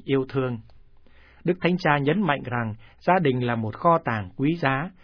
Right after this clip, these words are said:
con cái là kho tàng. Một câu hỏi mà các cha mẹ trẻ có thể đặt ra cho mình: "Tôi có thời giờ để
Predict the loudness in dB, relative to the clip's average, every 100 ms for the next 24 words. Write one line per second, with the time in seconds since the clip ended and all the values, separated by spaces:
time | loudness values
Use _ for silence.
0 | -4 0 0 2 0 0 -4 -6 -4 0
1 | 0 0 -4 -6 -14 -20 -20 -20 -20 -4
2 | -2 4 4 4 2 0 -2 -2 -2 -2
3 | 0 0 0 -4 -4 -6 -6 -6 -6 -4
4 | -6 -6 -8 -2 -2 0 -4 -2 -4 -8
5 | -14 -20 -20 -20 0 2 4 2 0 -2
6 | -2 -2 -4 -4 -6